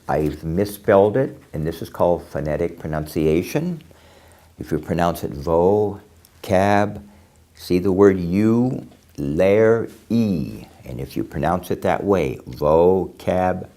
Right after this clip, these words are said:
u, lair e, you will then pronounce it in a very clear and, uh, concise manner where people will be able to understand you.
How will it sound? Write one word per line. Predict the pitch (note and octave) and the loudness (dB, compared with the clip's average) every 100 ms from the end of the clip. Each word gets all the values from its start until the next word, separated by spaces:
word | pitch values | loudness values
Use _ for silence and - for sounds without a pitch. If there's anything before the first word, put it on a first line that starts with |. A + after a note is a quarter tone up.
| - | -12
u, | D#2+ E2 F#2+ G2 - - - | -6 -2 0 0 -4 -12 -10
lair | D2 D2 D2+ D#2 D2+ D2+ - | -4 -2 0 0 -2 -4 -8
e, | - G2+ B2+ C#3+ - - - - | -4 -2 0 -2 -8 -18 -20 -12
you | E2 E2+ | -2 0
will | E2 D2 D2 | 0 0 0
then | E2 E2 E2 - - - - - | 0 0 -2 -6 -16 -20 -20 -12
pronounce | - E2 E2 E2 | -6 -2 0 0
it | F2 - | 0 -2
in | D#2+ C#2+ | -4 -8
a | C2+ | -6
very | C2 E2+ D#2+ D#2 | -2 0 0 -2
clear | - - A2 A2 A#2 C3+ A#2+ - _ - | -8 0 4 6 4 2 -4 -12 _ -8
and, | D2+ D2 C#2+ - - - _ - | -4 -4 -4 -6 -12 -20 _ -10
uh, | B1+ B1 | -6 -6
concise | B1 - E2+ - E2 - | -6 -6 -4 0 0 0
manner | E2+ E2 F2 F2 | -2 -2 0 -2
where | D2+ C#2+ | -2 -4
people | - D#2 - C2+ | -4 -6 -2 -2
will | C#2+ | 0
be | C2+ D2 | 0 0
able | D2 C#2 | 0 -2
to | C#2 - B1+ - | -4 -4 -4 -4
understand | D#2+ C2+ B1+ - D2+ D2 | -6 -6 -6 -4 -2 -4
you. | C2+ B1 | -6 -8